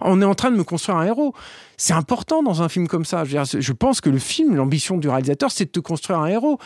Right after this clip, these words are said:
avec des pouvoirs, comme tu le disais tout à l'heure dans la, dans l'introduction, qui, qui sont un peu particuliers, et cetera, mais de te construire un héros. Il ne peut pas construire un héros. Le personnage est dans une passivité totale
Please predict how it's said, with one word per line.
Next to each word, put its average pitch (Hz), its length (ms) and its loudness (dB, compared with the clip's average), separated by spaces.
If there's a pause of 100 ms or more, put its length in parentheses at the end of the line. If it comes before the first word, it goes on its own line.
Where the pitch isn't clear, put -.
(100)
avec 151 260 2
des 143 80 0
pouvoirs, 170 380 0
comme 127 160 -4
tu 135 140 -10
le 131 40 -10
disais 139 220 -2
tout - 180 -12
à 143 60 2
l'heure 143 160 0
dans 120 100 -2
la, 120 160 -2
dans 135 120 -2
l'introduction, 139 520 0 (320)
qui, 208 300 2
qui - 160 -4
sont 214 260 0
un 170 80 2
peu 185 160 -2
particuliers, 156 480 -2
et 156 60 0
cetera, 294 240 0
mais 220 100 4
de 160 140 4
te - 100 -6
construire 202 320 -2
un 196 60 2
héros. 233 260 2 (200)
Il 180 100 4
ne 240 80 6
peut 294 160 2
pas 220 160 2
construire 185 320 0
un 185 60 4
héros. 175 280 4 (400)
Le 160 140 2
personnage 233 340 0
est 202 60 2
dans 156 100 0
une 156 180 2
passivité 175 580 0
totale 233 640 0